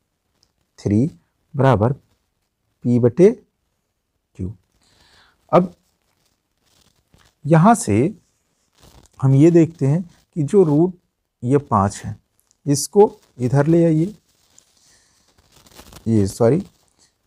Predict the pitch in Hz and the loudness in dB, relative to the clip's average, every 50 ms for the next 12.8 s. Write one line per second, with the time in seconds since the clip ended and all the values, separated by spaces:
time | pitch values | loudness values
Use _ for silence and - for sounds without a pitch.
0 | _ 120 120 139 175 175 156 170 180 190 185 - - - - 170 190 196 202 196 | _ -4 2 4 4 4 6 4 4 4 2 -2 -10 -10 -4 -2 0 0 0 -2
1 | - - _ _ _ - 139 139 143 151 165 165 - 220 - - 147 143 165 185 | -6 -10 _ _ _ -2 0 2 2 2 0 -2 -4 -8 -4 -2 0 0 2 2
2 | 196 208 214 202 220 220 208 - 220 220 220 220 220 220 214 202 165 156 165 165 | 2 0 0 2 0 0 0 2 0 0 2 2 2 2 2 2 2 0 0 0
3 | 165 160 160 147 170 170 156 170 175 170 165 170 202 214 240 - _ _ _ _ | 2 2 2 4 2 0 2 2 0 0 0 0 -2 -2 -2 -6 _ _ _ _
4 | _ _ - 135 123 - 139 110 101 98 95 90 87 92 98 110 131 - _ _ | _ _ -2 -2 0 2 2 2 4 4 4 2 2 2 0 -2 -4 -8 _ _
5 | _ _ _ _ - 156 156 151 151 180 208 196 208 175 147 127 110 101 107 98 | _ _ _ _ 0 2 2 4 4 2 2 2 2 2 4 4 4 4 4 2
6 | 98 98 110 131 170 185 - _ _ _ _ _ _ _ _ _ _ _ _ _ | 2 2 0 0 -2 -4 -8 _ _ _ _ _ _ _ _ _ _ _ _ _
7 | _ - 131 117 110 110 127 151 175 170 - - _ _ _ _ _ _ - 135 | _ -4 -2 0 0 0 0 0 -2 -2 -6 -14 _ _ _ _ _ _ -6 -2
8 | 135 135 123 127 131 151 160 160 - - _ _ _ - 170 170 190 196 170 127 | 0 0 0 2 2 0 -2 -2 -6 -12 _ _ _ -6 -4 -2 0 0 0 -2
9 | - - - 95 92 98 104 127 165 - _ _ _ _ _ _ _ - - - | -2 -2 -4 -2 0 0 -2 -2 -4 -8 _ _ _ _ _ _ _ -20 -20 -20
10 | - _ _ _ _ _ _ _ _ _ _ _ _ 117 110 110 117 131 180 - | -20 _ _ _ _ _ _ _ _ _ _ _ _ 0 2 4 4 2 0 -4
11 | - _ _ _ _ _ _ - 135 131 127 127 123 113 101 120 151 185 226 - | -10 _ _ _ _ _ _ -10 -4 0 2 2 4 4 2 2 0 0 -4 -8
12 | _ _ _ _ _ _ - 131 127 120 143 170 208 190 - | _ _ _ _ _ _ -6 -4 -2 0 2 2 0 0 -6